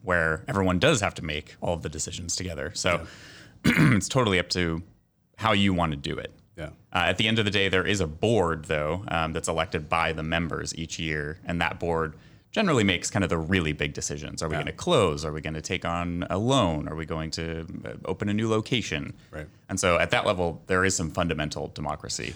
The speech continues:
Speaker 2: It's, it's basically kind of like a representative democracy,
Speaker 1: Yeah.
Speaker 2: not unlike state
Speaker 1: Exactly.
Speaker 2: legis-, legislatures and stuff like that.
Speaker 1: Yes.
Speaker 2: Um, I wanna talk kind of about the history of cooperatives in a moment, but, mm,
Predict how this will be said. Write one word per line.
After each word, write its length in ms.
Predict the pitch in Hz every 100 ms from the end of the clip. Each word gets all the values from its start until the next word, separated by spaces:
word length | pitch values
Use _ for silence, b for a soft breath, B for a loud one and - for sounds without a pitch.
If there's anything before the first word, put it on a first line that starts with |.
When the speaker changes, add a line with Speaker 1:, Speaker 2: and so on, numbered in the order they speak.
| -
Speaker 2:
It's, 160 | 165 - -
it's 120 | 165
basically 360 | 185 175 120 104
kind 160 | 127
of 60 | 113
like 120 | 101
a 80 | 98
representative 680 | 92 92 90 98 92 82
democracy, 540 | 90 90 90 - 92 95
Speaker 1:
Yeah. 80 | 85
Speaker 2:
not 200 | 90 90
unlike 480 | 87 82 80 - - -
state 300 | - 110 104
Speaker 1:
Exactly. 180 | 85
Speaker 2:
legis-, 180 | 71 -
legislatures 680 | 80 78 - 80 - 78 78
and 100 | 80
stuff 220 | - -
like 80 | 87
that. 180 | 107 - B
Speaker 1:
Yes. 340 | 80 - - - -
Speaker 2:
Um, 520 | 131 110 95 90 80 - _ _ _ _ -
I 60 |
wanna 160 | 165 196
talk 200 | 127 113
kind 140 | 127
of 80 | 113
about 160 | 98 92
the 80 |
history 420 | - - 131 113 92
of 140 | 87 - -
cooperatives 640 | 107 85 80 85 82 80
in 60 | 85
a 40 |
moment, 460 | 90 120 107 85 90
but, 300 | 87 80 - - _ _
mm, 140 | 123